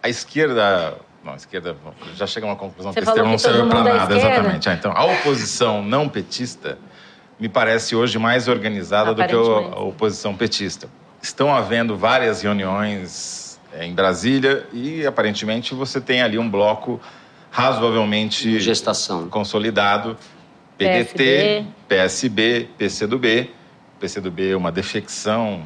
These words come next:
Speaker 1: do petismo, né? Ela, a Manuela Dávila, do P C do B, era vice do Haddad na eleição, já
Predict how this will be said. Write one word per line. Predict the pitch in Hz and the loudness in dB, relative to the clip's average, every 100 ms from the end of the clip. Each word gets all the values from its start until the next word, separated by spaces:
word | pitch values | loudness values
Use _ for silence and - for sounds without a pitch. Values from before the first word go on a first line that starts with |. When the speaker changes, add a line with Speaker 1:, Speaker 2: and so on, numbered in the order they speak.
| 73 | -14
Speaker 1:
do | - | -8
petismo, | 110 117 120 139 92 | -4 -4 -2 -4 -4
né? | 98 104 71 | -6 -6 -6
Ela, | 67 69 65 | -6 -6 -6
a | |
Manuela | 71 78 76 78 | -6 -6 -4 -2
Dávila, | 73 76 78 73 71 | -2 -2 -2 -4 -8
do | - | -8
P | - | -10
C | - | -10
do | 78 | -12
B, | 69 69 | -10 -6
era | 69 76 | -4 -4
vice | 76 73 113 - 76 | -6 -4 -4 -4 -6
do | 78 | -2
Haddad | 107 92 107 92 | 0 2 0 -2
na | |
eleição, | 123 151 - 117 123 110 | -6 -6 -4 -2 -2 -2
já | 85 87 90 | -2 -2 -4